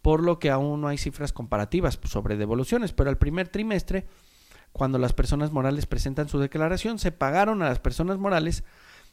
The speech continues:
ciento noventa y tres mil setecientos seis millones de pesos en devoluciones de impuestos, es decir, cincuenta y seis mil catorce millones de pesos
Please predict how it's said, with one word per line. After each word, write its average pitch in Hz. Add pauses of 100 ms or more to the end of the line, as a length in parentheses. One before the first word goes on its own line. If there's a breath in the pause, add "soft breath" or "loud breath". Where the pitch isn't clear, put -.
ciento 240
noventa 170
y 127
tres 127
mil 196
setecientos 180
seis 175
millones 151
de 135
pesos 160
en 131
devoluciones 110
de 135
impuestos, - (800 loud breath)
es 151
decir, 170
cincuenta 117
y 117
seis 117
mil 139
catorce 180
millones 175
de 220
pesos 254